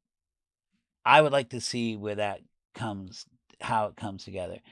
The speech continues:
Years ago, I raised money for a slate of films that was called Uncensored. And the idea was auteur directors doing movies about sex. And the, we would greenlight it based on,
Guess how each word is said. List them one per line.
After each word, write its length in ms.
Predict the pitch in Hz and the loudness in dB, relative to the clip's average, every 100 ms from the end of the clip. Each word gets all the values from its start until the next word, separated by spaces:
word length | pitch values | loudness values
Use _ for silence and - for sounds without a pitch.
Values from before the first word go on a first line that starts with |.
| - - _ _ _ _ _ | -20 -20 _ _ _ _ _
Years 440 | 147 185 208 170 | 2 6 6 4
ago, 520 | 165 131 117 110 101 - _ _ - | 0 2 2 2 -2 -8 _ _ -2
I 320 | 120 117 110 62 | 0 0 -2 -4
raised 440 | 127 127 131 117 | 0 2 0 -4
money 520 | 117 113 110 107 98 - | -4 -4 -4 -6 -10 -14
for 220 | - 110 | -6 -6
a 100 | 104 | -4
slate 380 | - 117 120 120 | -4 -2 -2 -2
of 100 | - | -6
films 680 | 110 95 90 85 - - - _ _ _ _ _ | -4 -4 -6 -10 -16 -20 -20 _ _ _ _ _
that 160 | 110 107 | -4 -4
was 120 | 101 | -6
called 340 | - 113 101 - | -2 0 0 0
Uncensored. 720 | 110 101 - 98 85 - - _ _ _ _ _ | -4 -4 -6 -8 -8 -14 -16 _ _ _ _ _
And 120 | 107 107 | -8 -2
the 60 | |
idea 340 | 117 117 139 135 | -2 0 -2 -2
was 220 | 120 - | -4 -6
auteur 640 | 110 123 117 - 127 123 113 92 _ - | 2 2 2 -4 0 0 -2 -8 _ -8
directors 760 | 107 104 101 - 95 92 - _ _ _ | 0 0 0 -8 -10 -10 -14 _ _ _
doing 280 | - 107 101 | -6 -4 -4
movies 440 | 107 110 104 92 95 | -4 -4 -6 -10 -6
about 280 | 92 85 | -4 -4
sex. 520 | - 85 - _ - - _ _ _ _ _ _ _ | -6 -6 -6 _ -20 -20 _ _ _ _ _ _ _
And 280 | 107 107 107 | -6 -4 -4
the, 160 | 107 - - | -6 -10 -6
we 160 | 113 117 | -2 -2
would 160 | 110 | -2
greenlight 560 | 104 147 175 147 110 101 | -4 0 0 2 0 -2
it 160 | 101 - _ | -4 -8 _
based 320 | - 110 104 110 | -4 -4 -2 -6
on, 360 | 107 104 92 | -6 -6 -10